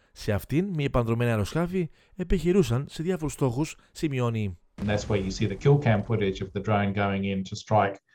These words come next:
Speaker 2: at the target. Um, and then once the air defense was gone, the drones had an easy time in terms of attacking other ground forces.
Speaker 1: Η Drone Shield συγκαταλέγεται μεταξύ των κορυφαίων εξαγωγιών της χώρας,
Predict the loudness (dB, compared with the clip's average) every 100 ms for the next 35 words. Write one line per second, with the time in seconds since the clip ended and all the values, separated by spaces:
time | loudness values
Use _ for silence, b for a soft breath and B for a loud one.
0 | b b b _ -4 -4 0 4 4 4
1 | -4 -6 _ _ b b b 0 2 2
2 | 0 0 2 2 2 2 2 0 -4 -2
3 | 0 -2 -4 -6 -6 -6 2 4 4 2
4 | 0 -4 0 2 4 2 0 -4 -2 0
5 | -2 -8 _ _ _ -8 -2 0 0 -2
6 | 0 2 2 0 -4 -4 -4 -4 -4 -4
7 | -4 0 0 0 -2 -2 -4 -6 0 2
8 | 2 2 0 -4 -10 -10 -14 -14 -20 _
9 | _ _ _ -4 2 4 4 2 0 0
10 | -2 -4 0 2 0 2 0 0 -2 -4
11 | 2 4 4 2 0 2 2 2 2 0
12 | 0 4 4 4 0